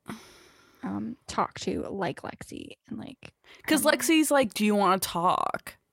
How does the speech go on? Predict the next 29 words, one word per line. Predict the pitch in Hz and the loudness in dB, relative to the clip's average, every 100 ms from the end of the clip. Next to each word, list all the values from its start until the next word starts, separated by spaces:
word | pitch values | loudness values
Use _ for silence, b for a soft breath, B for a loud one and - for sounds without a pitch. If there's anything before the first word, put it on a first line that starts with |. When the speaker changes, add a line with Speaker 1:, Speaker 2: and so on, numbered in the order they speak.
| _ _ _ | _ _ _
Speaker 2:
She, | - 226 240 | 0 4 4
Lexi | 208 226 - | 4 4 4
even, | 269 247 233 220 | 2 2 2 2
like, | 202 190 - | 2 4 6
or | 262 | 6
no, | 262 233 202 | 6 6 4
sh-, | |
Speaker 1:
Lexi. | 381 349 330 311 294 262 | 2 0 -2 -2 -2 2
Speaker 2:
no, | 247 254 | 4 4
she | 247 | 4
doesn't | 254 247 | 0 2
say | 226 196 | 2 4
that, | 175 - | 4 4
Speaker 1:
<laughs> | |
Speaker 2:
but | 208 | 4
Lexi's | 214 214 240 214 | 4 4 0 0
like, | 190 | 0
"Can | 214 | 2
I | 202 208 | 2 2
use | 185 | 0
the | 180 | 2
bathroom?" | 165 190 - 208 208 | 2 2 0 0 0
And | 190 208 | 0 0
she's | 180 - | -2 -6
like, | - - | -12 -10
"No, | 147 - - - - | -6 -6 -8 -14 -6
<laughs> | 196 - 190 | -6 -4 -6
go | 180 50 | -8 -8
away." | - - 208 | -10 -10 -12